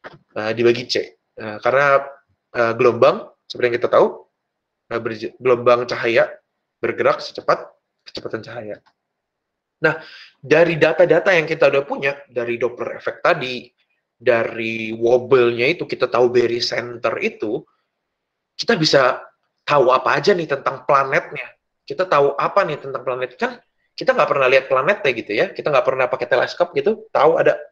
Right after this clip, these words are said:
titik gitu planet. Nah, ternyata dari spektrumnya ini kita tahu nih orbital period dari planet tersebut. Dari yang tadi wobble-nya itu,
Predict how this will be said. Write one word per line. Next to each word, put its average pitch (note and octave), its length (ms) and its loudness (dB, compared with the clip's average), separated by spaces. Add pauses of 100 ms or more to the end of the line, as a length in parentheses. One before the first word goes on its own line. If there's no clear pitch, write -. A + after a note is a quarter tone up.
(140)
titik F4 360 -4
gitu B2 200 -2
planet. A#2 320 -6 (720)
Nah, C#3 160 2
ternyata F#3+ 420 4
dari C#3 160 4
spektrumnya C#3 640 0
ini E3 240 -2
kita A3 240 0
tahu F#3+ 320 2
nih C3+ 160 -4
orbital B2+ 540 0
period B2 400 -2 (400)
dari B2+ 500 -2 (320)
planet B2 400 -6
tersebut. A#2+ 400 -8 (720)
Dari A#2+ 240 -2
yang A#2+ 160 -2
tadi A#2 320 -6 (640)
wobble-nya B2+ 640 4
itu, B2 240 -6